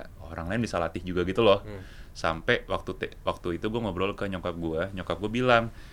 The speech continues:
Speaker 1: "Eh, tau nggak, Ger, eh, kenapa mama maksain kamu les piano dulu?" gitu kan. Terus, terus katanya, "Emang kenapa?"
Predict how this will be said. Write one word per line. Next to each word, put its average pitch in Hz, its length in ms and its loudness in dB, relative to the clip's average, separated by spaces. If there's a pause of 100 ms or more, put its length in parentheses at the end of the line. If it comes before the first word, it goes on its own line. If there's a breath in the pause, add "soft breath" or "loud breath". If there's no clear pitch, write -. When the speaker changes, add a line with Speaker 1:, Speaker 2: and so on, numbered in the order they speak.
(140 loud breath)
Speaker 1:
"Eh, 160 160 4
tau 202 160 4
nggak, 139 100 6
Ger, 95 200 6 (440)
eh, 92 240 0
kenapa 95 320 -2
mama 92 240 -2
maksain 90 320 0
kamu 90 320 -2
les 90 160 -4
piano 90 320 0
dulu?" 90 240 -2
gitu 87 160 -2
kan. 85 80 -2
Terus, - 320 -10
terus - 160 -12
katanya, 85 400 -10
"Emang 82 240 -8
kenapa?" 110 400 -6